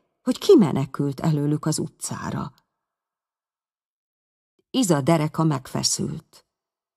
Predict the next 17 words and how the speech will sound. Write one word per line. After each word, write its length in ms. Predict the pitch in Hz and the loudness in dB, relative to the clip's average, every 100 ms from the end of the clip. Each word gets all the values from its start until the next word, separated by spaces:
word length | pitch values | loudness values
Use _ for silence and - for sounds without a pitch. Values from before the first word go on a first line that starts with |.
| _ _ | _ _
Hátradőlt 840 | - - 127 139 85 - - - | -2 0 -2 -6 -6 -4 -6 -6
a 60 | - | -8
székben. 760 | - - - - - - 156 - _ _ _ _ _ _ _ _ _ _ _ - | -6 -4 -6 -8 -8 -8 -8 -14 _ _ _ _ _ _ _ _ _ _ _ 0
Mint 200 | 202 - | 0 2
kiderült, 760 | 269 190 160 147 139 131 - _ _ _ _ _ _ _ _ - | 4 6 6 4 0 -4 -12 _ _ _ _ _ _ _ _ 0
Antal 520 | 196 156 - 131 131 | 2 2 0 -2 -2
telefonált 720 | - 147 139 - 147 139 - | -2 -2 -2 0 -2 0 -2
a 40 | |
rendőrségre. 920 | 147 143 139 143 - - 143 151 156 - _ _ _ _ _ _ _ _ _ - | 0 0 0 -2 -2 -2 -2 -2 -4 -8 _ _ _ _ _ _ _ _ _ 0
Onnan 400 | 202 165 143 143 | 2 4 0 0
kapták 420 | 147 - 120 127 | -2 -2 -6 -2
aztán 320 | 156 - 143 | -2 0 0
az 200 | 143 - | 0 2
értesítést 840 | 170 - 151 - 147 135 151 156 - | 2 2 -2 -2 -2 -2 -2 -4 -4
úgy 220 | 156 151 | -4 -2
tizenegy 600 | - 175 139 139 135 - - | 2 2 2 -2 -4 -6 -2
tájt, 500 | 139 120 139 - | -2 0 -4 -8